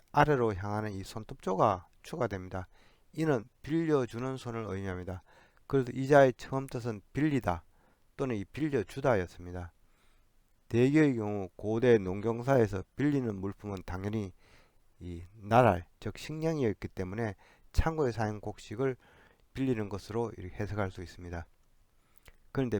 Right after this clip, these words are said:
빌린다는 것은 내 것이 아니라는 의미가 되어 나중에는 가짜라는 뜻도 생겨나게 됩니다. 그리고 가짜는 또한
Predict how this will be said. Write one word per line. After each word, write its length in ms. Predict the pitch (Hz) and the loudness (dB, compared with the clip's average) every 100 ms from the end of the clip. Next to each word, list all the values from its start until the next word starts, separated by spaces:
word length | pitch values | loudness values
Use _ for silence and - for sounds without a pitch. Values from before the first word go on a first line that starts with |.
| - | -2
빌린다는 540 | - 180 170 143 113 98 | 2 4 4 4 2 2
것은 340 | 92 98 - - | -2 -4 -8 -6
내 180 | 104 107 | 0 2
것이 300 | 156 - - | 2 0 -4
아니라는 520 | 98 123 160 120 104 | -2 0 0 0 -2
의미가 300 | 107 104 95 | -4 -4 -4
되어 220 | 95 92 | -2 -4
나중에는 560 | 92 98 113 110 104 95 - - _ _ - | 0 0 0 -4 -6 -8 -14 -20 _ _ -4
가짜라는 960 | 98 117 - - 139 135 107 101 107 104 | 2 2 2 4 8 8 8 2 -2 -6
뜻도 260 | 101 - | -12 -10
생겨나게 540 | 98 - 101 95 90 87 | -10 -8 -8 -6 -6 -8
됩니다. 420 | 87 85 87 82 _ _ _ _ _ | -12 -10 -10 -12 _ _ _ _ _
그리고 300 | 123 113 101 - | -6 -6 -6 2
가짜는 680 | 107 135 - 143 131 98 - - _ _ _ | 6 6 8 6 6 0 -10 -20 _ _ _
또한 340 | 113 101 101 | -8 -6 -6